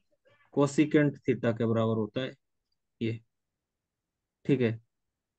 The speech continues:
तो और एक पढ़ा था cosecant नब्बे minus theta secant theta के बराबर। तो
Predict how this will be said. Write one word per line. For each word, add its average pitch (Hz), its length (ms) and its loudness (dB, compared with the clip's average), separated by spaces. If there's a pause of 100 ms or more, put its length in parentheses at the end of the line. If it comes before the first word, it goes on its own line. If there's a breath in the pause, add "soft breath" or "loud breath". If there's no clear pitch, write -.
(140)
तो 135 400 6
और 147 320 8 (760)
एक 143 200 4
पढ़ा 143 200 6
था 151 160 4
cosecant 143 600 0 (1400)
नब्बे 143 460 4
minus 143 420 0
theta 135 340 -4 (4000)
secant 147 680 4 (240)
theta 117 260 0
के 117 80 0
बराबर। 110 360 -2 (1120)
तो 190 280 4